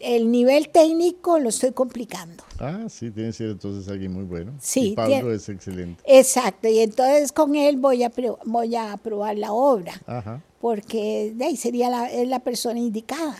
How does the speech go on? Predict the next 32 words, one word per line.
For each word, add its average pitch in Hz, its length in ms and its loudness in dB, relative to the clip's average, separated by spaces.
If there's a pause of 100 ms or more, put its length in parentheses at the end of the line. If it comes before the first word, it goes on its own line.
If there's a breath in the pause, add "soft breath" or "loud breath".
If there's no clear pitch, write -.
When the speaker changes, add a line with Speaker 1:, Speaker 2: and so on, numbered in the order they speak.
(120)
Speaker 2:
Desde 110 300 -8
luego, 92 260 -10 (220)
desde 95 200 -10
luego. 190 140 -8
Speaker 1:
¿Verdad? 226 760 -6
A 220 60 -6
nivel 214 420 -4
de 233 100 0
trabajo 214 500 -8
técnico 220 800 -6
y, 214 540 -8
y 220 380 -12
musical 220 680 -10
y 220 80 -8
todo. 269 380 -6 (480 soft breath)
Entonces, 277 320 4
para, 277 300 0
porque 302 440 4
sí 339 220 4
me 339 140 4
gusta, 320 500 0 (480 soft breath)
eh, 247 440 0
llamar 247 460 0
a 294 60 6
una 285 200 2
persona 254 680 0
para 220 680 -8 (120)
probar 233 460 -2
la 190 200 -4
obra. 190 420 -12 (1160 soft breath)
Por 262 180 0
ejemplo, 262 840 2